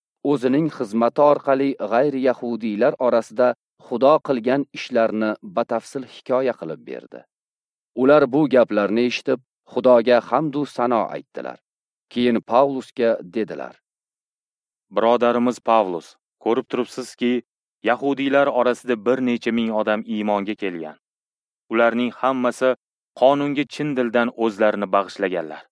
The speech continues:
Speaker 2: Ularning eshitishicha, siz g'ayri yahudiylar orasida yashayotgan hamma yahudiylarga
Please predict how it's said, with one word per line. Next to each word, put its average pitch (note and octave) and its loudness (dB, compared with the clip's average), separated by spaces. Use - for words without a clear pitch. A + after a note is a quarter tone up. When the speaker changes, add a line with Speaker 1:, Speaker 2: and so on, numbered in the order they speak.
Speaker 2:
Ularning C3+ 2
eshitishicha, C3+ -2
siz D#3 -4
g'ayri B2 0
yahudiylar C3+ -2
orasida B2 -2
yashayotgan A#2 -2
hamma C3 -4
yahudiylarga G#2 -2